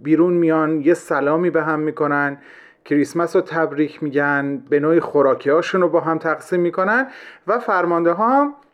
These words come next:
به روی خودشون نمیارن و می‌گن: "خب حالا امشب آتش بسه و همه بهش پایدار میمونیم، وفادار میمونیم، فردا صبح دوباره جنگ رو شروع می‌کنیم." توی ارتش آلمان یکی از سربازها که سابقهٔ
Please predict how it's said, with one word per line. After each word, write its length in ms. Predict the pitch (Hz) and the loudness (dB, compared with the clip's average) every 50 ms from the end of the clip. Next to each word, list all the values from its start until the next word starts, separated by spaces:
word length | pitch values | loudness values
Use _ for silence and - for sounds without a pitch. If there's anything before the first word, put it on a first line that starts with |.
| _ _ _ _ _ _ - - - 107 - - 95 180 | _ _ _ _ _ _ -10 -6 -6 -6 -6 -8 -4 0
به 100 | 226 254 | 2 2
روی 160 | 262 269 254 | 4 2 2
خودشون 400 | - 247 226 226 226 - 208 196 | 2 2 2 2 0 0 -2 0
نمیارن 480 | 208 247 294 320 320 311 302 294 294 294 | 2 2 4 4 4 4 4 4 2 4
و 40 | |
می‌گن: 260 | 277 220 185 196 208 202 | 2 2 2 2 0 -2
"خب 180 | 202 - 165 | 0 2 2
حالا 160 | 147 160 165 | 2 4 2
امشب 480 | 156 151 151 147 - - 175 175 165 - | 2 0 0 -2 -2 -2 -2 -2 -2 0
آتش 420 | 135 139 131 - 131 127 123 - | 0 -2 -2 0 -2 -2 -2 -2
بسه 640 | - - 180 233 277 - - 302 302 302 311 311 302 - - - - _ - | -2 -2 0 0 0 -2 0 2 2 4 2 2 0 -4 -12 -20 -20 _ -6
و 100 | 135 147 | -6 -4
همه 260 | 135 143 143 156 170 | -2 -2 0 2 2
بهش 540 | 156 139 135 143 156 151 131 - - - - _ _ | 2 2 2 4 4 4 2 2 -2 -10 -12 _ _
پایدار 540 | - 139 127 123 123 120 123 151 180 214 240 | -2 0 2 2 2 4 2 2 2 4 2
میمونیم، 580 | 262 285 285 285 285 285 285 294 294 294 220 | 4 4 4 4 4 4 4 4 4 2 2
وفادار 500 | 156 143 139 - 139 135 151 185 226 269 | 0 0 0 2 0 2 4 2 2 2
میمونیم، 340 | 285 302 294 311 311 320 320 | 0 -2 -2 2 4 2 2
فردا 480 | 320 - - 196 175 175 175 180 185 190 | 2 0 -4 -2 0 0 0 2 0 0
صبح 200 | 190 311 320 285 | 2 0 0 2
دوباره 280 | 226 180 175 170 175 | 4 4 4 4 4
جنگ 260 | 151 175 165 156 151 | 2 2 0 0 0
رو 60 | 135 127 | 0 -2
شروع 300 | - - 113 98 95 85 | 0 -2 -2 -2 -2 -4
می‌کنیم." 320 | - - - - - _ _ _ _ _ _ _ _ _ _ _ - _ - - - - - _ _ _ _ _ _ _ _ - | -6 -16 -18 -18 -20 _ _ _ _ _ _ _ _ _ _ _ -20 _ -20 -20 -20 -20 -20 _ _ _ _ _ _ _ _ -4
توی 160 | - 311 339 | 2 2 4
ارتش 420 | 349 330 311 285 - 294 294 294 294 | 4 4 2 2 2 0 0 2 2
آلمان 640 | 277 254 220 208 202 196 208 220 240 269 311 339 339 _ _ _ - | 4 4 4 4 2 2 2 2 2 0 -2 -4 -8 _ _ _ -14
یکی 460 | 160 160 170 190 269 320 320 - 226 | -12 -8 -2 0 0 0 0 2 0
از 180 | 196 175 170 160 | 2 2 0 -2
سربازها 1080 | - - 170 151 151 147 139 143 143 143 143 139 - 147 175 185 170 151 131 117 110 | -2 -2 0 0 0 0 2 2 4 4 2 0 -2 -2 0 2 2 4 4 2 0
که 200 | - - - 151 | -2 -4 -6 -6
سابقهٔ 920 | 147 - - 175 160 156 156 156 151 156 160 180 208 214 226 226 220 220 - | -6 -2 0 2 2 2 4 2 0 2 2 2 2 4 4 4 2 2 0